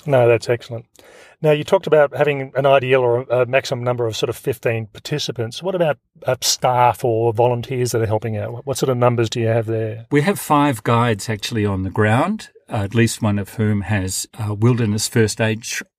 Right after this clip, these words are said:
Speaker 2: training. But as I mentioned, there's a whole crew in the background. There's the packers, the shoppers, the drivers,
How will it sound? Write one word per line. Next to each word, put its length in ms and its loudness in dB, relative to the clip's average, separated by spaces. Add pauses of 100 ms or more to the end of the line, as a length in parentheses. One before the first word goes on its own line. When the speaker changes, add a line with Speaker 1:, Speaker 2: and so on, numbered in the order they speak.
Speaker 2:
training. 400 2 (360)
But 120 2
as 180 4
I 100 2
mentioned, 440 -2
there's 160 -6
a 160 -8
whole 400 2
crew 480 2
in 100 0
the 60 -2
background. 600 -4
There's 240 -6
the 100 -4
packers, 560 -4
the 100 -10
shoppers, 560 -6
the 140 -6
drivers, 680 0